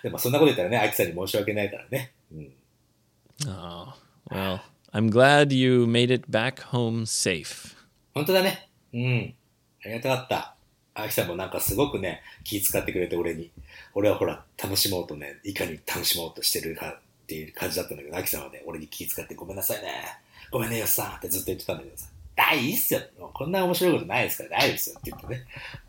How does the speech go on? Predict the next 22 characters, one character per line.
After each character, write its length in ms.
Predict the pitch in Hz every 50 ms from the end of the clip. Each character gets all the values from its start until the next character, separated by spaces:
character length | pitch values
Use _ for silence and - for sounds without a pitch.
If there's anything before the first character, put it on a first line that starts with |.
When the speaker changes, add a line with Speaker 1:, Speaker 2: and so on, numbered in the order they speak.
| 87 85 - - - - - - - -
Speaker 2:
Well, 380 | - 104 98 98 95 95 92 - - - _ _ _ - -
yeah.It's 1200 | 120 110 98 92 90 95 95 - - _ - - - - - - - - - - - - - - 139
an 140 | 123 120 117
interesting 920 | - 143 147 165 147 - 151 151 139 135 131 127 - - - 123 117 117 107
experience 1200 | - - 101 - - - - - 113 101 95 87 82 80 76 - - - - - - - - - - - -
to 140 | - - 110
get 140 | 98 110 101
Speaker 1:
本 0 |
当 80 | - 127
だ 120 | - -
ね。 80 | 160 165
Speaker 2:
stranded 920 | - 139 123 123 131 143 151 156 151 151 151 151 151 151 160 143 139 - - _ -
off 380 | 123 110 120 123 - - - -
in 180 | 117 113 120 117
the 180 | 120 117 104 98
ocean. 340 | 101 107 104 - - 98 85 80
Speaker 1:
う 20 | 82
ん。 60 | 82 - - - - _ _ _ _ _ -
そ 220 | - - - 98
う。 200 | 85 - - -
ま 60 | 107
あ、 180 | 98 - -